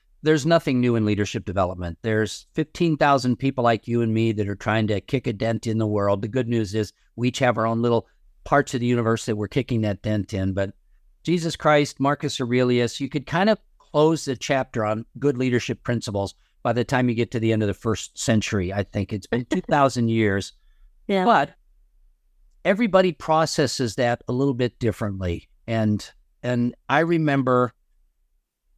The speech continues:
Speaker 1: I remember bad bosses and trying to figure out what does a good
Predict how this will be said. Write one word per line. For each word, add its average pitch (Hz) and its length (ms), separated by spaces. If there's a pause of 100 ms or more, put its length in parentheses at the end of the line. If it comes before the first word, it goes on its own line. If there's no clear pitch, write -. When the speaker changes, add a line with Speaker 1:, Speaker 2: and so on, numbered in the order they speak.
(560)
Speaker 1:
I 123 100
remember 160 420
bad 135 340
bosses 120 560
and 104 120
trying 127 220
to 120 60
figure 107 280
out 107 120
what 120 280
does 160 200
a 131 60
good 117 240